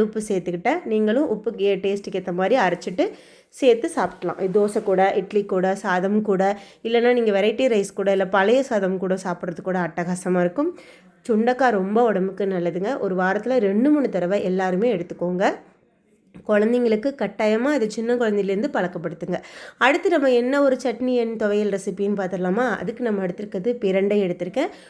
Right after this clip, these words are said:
உங்க எல்லாருக்குமே தெரியும், இப்ப நிறைய டாக்டர்ஸ் வந்து பிரண்டை சாப்பாட்டுல சேர்த்துக்கோங்கன்னு சொல்றாங்க. ஃபஸ்ட்டு பர்சன் சமைக்கிறவங்களுக்கு கை லைட்டா கொஞ்சமா நமைச்சல் இருக்கும், அதனால கவர் சேர்த்துக்கோங்க, இல்ல தேங்காய் எண்ணெய் அப்ளை பண்ணிக்கோங்க. இந்த மாதிரி அதோட நாரெல்லாம் உரிச்சு,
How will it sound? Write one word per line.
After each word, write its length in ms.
உங்க 180
எல்லாருக்குமே 520
தெரியும், 280
இப்ப 120
நிறைய 220
டாக்டர்ஸ் 400
வந்து 180
பிரண்டை 380
சாப்பாட்டுல 480
சேர்த்துக்கோங்கன்னு 600
சொல்றாங்க. 360
ஃபஸ்ட்டு 320
பர்சன் 260
சமைக்கிறவங்களுக்கு 640
கை 80
லைட்டா 380
கொஞ்சமா 500
நமைச்சல் 400
இருக்கும், 240
அதனால 320
கவர் 260
சேர்த்துக்கோங்க, 440
இல்ல 160
தேங்காய் 200
எண்ணெய் 120
அப்ளை 260
பண்ணிக்கோங்க. 400
இந்த 180
மாதிரி 240
அதோட 200
நாரெல்லாம் 540
உரிச்சு, 240